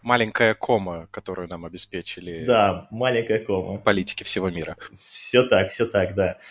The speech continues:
Speaker 2: Вот, а, ну, собственно, а, третья стратегия, по которой я сейчас активно работаю, это так называемые займы бизнесом, да, то есть, э, есть частные компании, которые привлекают оборотный капитал, ну и, как правило, по схеме займов, да, то есть, э, инвесторы выплачивают какой-то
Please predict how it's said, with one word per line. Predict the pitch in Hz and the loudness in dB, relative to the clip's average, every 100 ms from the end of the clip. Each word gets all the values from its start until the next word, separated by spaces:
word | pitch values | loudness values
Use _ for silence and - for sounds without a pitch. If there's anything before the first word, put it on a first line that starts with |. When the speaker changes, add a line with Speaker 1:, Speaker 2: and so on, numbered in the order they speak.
| - - | -16 2
Speaker 2:
Вот, | 113 95 110 | 4 4 2
а, | 101 98 | 2 2
ну, | 101 196 | 0 -2
собственно, | - - 143 135 - _ _ - | -2 -4 -2 -2 -4 _ _ 0
а, | 107 101 95 | 2 4 2
третья | 170 175 | -2 -6
стратегия, | - 127 139 113 104 92 | -6 -4 -2 -2 0 -2
по | - | -6
которой | - 101 | -6 -4
я | |
сейчас | - 92 | -4 -8
активно | 104 131 98 | -8 -6 -4
работаю, | 92 139 214 120 104 | -2 -2 -2 0 0
это | - 131 | 0 -4
так | 113 | -8
называемые | 104 117 113 101 | -10 -6 -4 -2
займы | 98 110 98 | -2 -2 -4
бизнесом, | 180 208 - 127 107 - - | -6 -8 -8 -8 -10 -10 -2
да, | 120 | -2
то | - | 0
есть, | 90 98 - - | 0 -2 -6 -4
э, | 92 | -2
есть | 101 113 98 - | -2 -2 -4 -4
частные | 92 98 90 | -8 -8 -10
компании, | 107 - 190 156 | -10 -4 -2 -4
которые | - 101 - | -6 -8 -6
привлекают | 98 113 98 92 | -4 0 0 -2
оборотный | - 98 95 95 | -2 -4 -4 -8
капитал, | 95 - 185 208 - - - | -12 -2 -2 -2 -6 -20 -6
ну | 185 | -4
и, | |
как | 135 - | -4 0
правило, | 127 110 104 | 2 4 2
по | - 110 | 0 -2
схеме | - 113 98 | -2 -6 -6
займов, | 123 190 170 151 _ - | 0 0 0 -6 _ -4
да, | 117 | -4
то | - | -2
есть, | 95 95 - | -2 -4 -4
э, | 95 95 98 - - | -2 -2 -4 -10 -10
инвесторы | 117 190 - 90 | -4 -4 -2 -2
выплачивают | 131 - - | -2 -4 -8
какой-то | - 110 | -4 -4